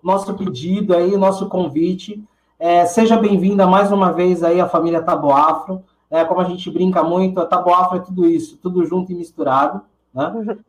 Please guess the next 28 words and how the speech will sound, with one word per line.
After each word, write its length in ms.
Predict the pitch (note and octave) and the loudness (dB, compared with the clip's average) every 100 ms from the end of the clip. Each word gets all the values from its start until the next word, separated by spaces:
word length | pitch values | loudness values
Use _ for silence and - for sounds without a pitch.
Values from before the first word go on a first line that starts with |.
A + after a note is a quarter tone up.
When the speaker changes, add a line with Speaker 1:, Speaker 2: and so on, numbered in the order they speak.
| _ _ _ | _ _ _
Speaker 1:
E 220 | D#3 E3+ F3+ | -2 0 2
sempre 340 | A#3+ B3 B3+ | 2 2 2
que 120 | A#3+ | -2
precisar 440 | - - G3 G#3 G#3 | -4 -6 0 2 2
da 80 | |
Taboafro, 640 | G#3 F#3+ F3+ F3+ G3 A#3 A#3 | 0 2 2 4 2 -2 -4
as 140 | F#3 - | -6 -2
portas 320 | G3+ F#3+ F#3 | -2 -2 -4
da 80 | F3+ | -4
Taboafro 500 | F#3 F3+ E3+ E3+ - | -2 2 2 0 -4
estarão 340 | - E3 E3 | -2 0 2
abertas 380 | D3+ D#3+ D#3 - | 2 0 -2 -10
pra 140 | D3+ | -10
você. 540 | C#3+ C3+ - F3+ G#3 - _ _ _ _ F#3 | -10 -10 -4 -2 -2 -12 _ _ _ _ -4
E 400 | G#3+ C#4 C4+ - | 0 0 -2 -4
assim 420 | G3+ G#3 - A#3 | 0 0 2 2
espero 420 | B3 - A3+ G#3+ A3 | 2 2 2 4 4
que 80 | |
as 120 | A3+ G#3+ | 2 2
portas 340 | G#3+ G#3+ G#3+ | 2 2 0
também 240 | G#3+ G#3 | -2 0
estejam 460 | G#3+ G#3+ G#3+ G#3 G#3+ | 0 2 2 4 4
abertas 360 | G3 G3 F#3+ - | 4 2 0 -2
pra 200 | G3 F#3 | -2 2
gente, 260 | G3+ G#3 | 0 -2
que 140 | G3 E3 | -4 -2
já 260 | F#3+ G#3+ | 0 2
estão, 680 | A3 - - E3+ F#3+ G#3+ | 0 -2 0 2 2 -2